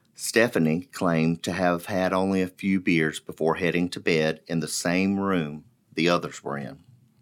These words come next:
During this time, both Andy and Stephen decided to play their own sick, demented game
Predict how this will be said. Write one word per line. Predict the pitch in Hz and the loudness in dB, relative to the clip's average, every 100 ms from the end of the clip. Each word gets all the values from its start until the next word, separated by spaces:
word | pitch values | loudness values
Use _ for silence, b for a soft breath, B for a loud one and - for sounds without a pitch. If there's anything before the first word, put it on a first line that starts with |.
| _ b b b b b b b b - | _ b b b b b b b b -10
During | 90 110 143 | 0 2 2
this | 92 78 - | 0 -4 -4
time, | 76 67 67 80 - | -4 -2 -4 -8 -12
both | 80 85 95 - | 0 0 0 0
Andy | 107 107 113 110 | 0 2 2 2
and | 107 | 0
Stephen | - - 92 87 78 | -2 0 0 0 -2
decided | 85 - 101 95 80 117 - _ _ _ - | -2 0 0 2 -2 -4 -12 _ _ _ -10
to | - | -8
play | - 92 90 | -2 0 0
their | 90 85 | 0 -2
own | 87 87 90 92 98 - | 0 2 0 -2 -6 -12
sick, | - - 92 - - _ - | -8 -2 0 -2 -6 _ -6
demented | 85 85 85 - 82 | -2 0 0 -2 -8
game | - 80 67 - | 0 0 0 -6